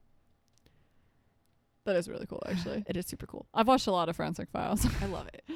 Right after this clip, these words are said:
Speaker 2: I think it's so cool.
Speaker 1: I like the sciencey side of it a lot.
Speaker 2: So, uh,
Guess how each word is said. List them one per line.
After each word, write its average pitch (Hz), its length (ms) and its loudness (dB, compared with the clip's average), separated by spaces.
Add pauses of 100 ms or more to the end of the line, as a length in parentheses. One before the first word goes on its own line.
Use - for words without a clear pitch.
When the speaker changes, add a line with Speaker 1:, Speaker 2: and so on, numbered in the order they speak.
Speaker 2:
I 190 40 -4
think 196 180 -4
it's 175 120 -8
so - 120 -8
cool. - 260 -12
Speaker 1:
I 233 80 4
like 311 160 4
the 294 60 0
sciencey 175 480 -2
side - 260 -4
of - 180 -8
it - 180 -8 (1500)
a - 80 -6
lot. - 280 -10 (400)
Speaker 2:
So, 269 320 -4
uh, 277 360 -8